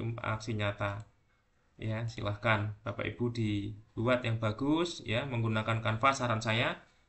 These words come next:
Kemudian bagaimana cara membuat aksi nyata mendesain di Canva, nanti saya akan cantumkan di kolom deskripsi. Saya sudah buat video tutorial membuat aksi nyata di Canva. Bapak Ibu bisa lihat nanti, ya.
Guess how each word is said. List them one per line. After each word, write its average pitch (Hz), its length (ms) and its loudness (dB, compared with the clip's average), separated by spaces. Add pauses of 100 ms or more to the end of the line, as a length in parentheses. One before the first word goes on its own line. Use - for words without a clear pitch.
(240)
Kemudian 147 320 2
bagaimana 151 480 4
cara 151 240 6
membuat 135 380 2
aksi 127 260 -2
nyata 139 480 0
mendesain 123 480 0
di 123 80 -4
Canva, 117 560 0
nanti 123 240 -2
saya 123 160 -2
akan 123 160 0
cantumkan 117 480 -2
di 117 80 -4
kolom 113 240 0
deskripsi. 117 640 -6 (400)
Saya 120 160 0
sudah 113 240 -2
buat 120 240 0
video 117 240 -2
tutorial 117 560 0
membuat 107 400 0
aksi 107 240 -2
nyata 104 320 -2
di 117 160 -4
Canva. 98 480 -2 (480)
Bapak - 320 -2
Ibu 117 80 -2
bisa 107 240 0
lihat 101 320 -2
nanti, 98 240 -2
ya. 92 160 -4